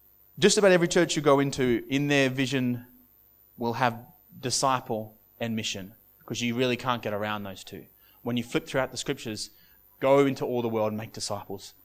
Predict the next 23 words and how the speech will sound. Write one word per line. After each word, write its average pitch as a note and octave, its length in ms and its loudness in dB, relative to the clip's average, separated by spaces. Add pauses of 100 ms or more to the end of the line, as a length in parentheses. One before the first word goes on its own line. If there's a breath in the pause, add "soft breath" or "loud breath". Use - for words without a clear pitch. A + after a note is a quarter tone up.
(260 soft breath)
So D3+ 140 2
most D3+ 260 6
of - 60 -2
us D3 120 -2
will C#3 200 -8
put G3 140 2
that C#3+ 160 0
in C#3 180 -2
there B2 120 0
because A#2+ 280 -10
we A#2+ 60 -6
want B2 300 -2
to, A#2+ 260 -4 (240 loud breath)
we, C3 80 -4
we B2 120 -2
need C3 200 2
to C3 40 -6
cover C#3+ 280 0
those A#2 180 -4
two B2+ 200 -6
boxes. A#2+ 460 -10 (300 loud breath)
But C3 80 4
I C3+ 40 8